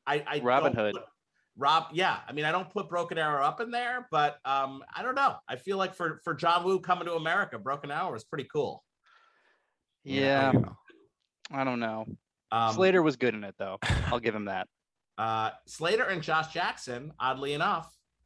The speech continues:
Speaker 1: just in a movie together.
Speaker 3: Mm.
Speaker 1: Um, they were in Doctor Death on H B O,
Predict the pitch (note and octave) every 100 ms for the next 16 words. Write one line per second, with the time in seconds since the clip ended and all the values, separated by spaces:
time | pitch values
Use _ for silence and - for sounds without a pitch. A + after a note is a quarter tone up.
0 | _ _ _ - C#3+ C#3+ - E3 E3+ A3
1 | A#3+ C3 G2 E2 - _ _ C#3 F#3+ F#3+
2 | G#2+ - _ _ C3 C3+ C3+ C3+ C3 C#3+
3 | D3 D3+ D3+ D#3 D3+ D3 C#3+ - D#3 C3+
4 | G3+ G3+ - - C3+ C3+ C#3 - D3+ D#3+
5 | F#3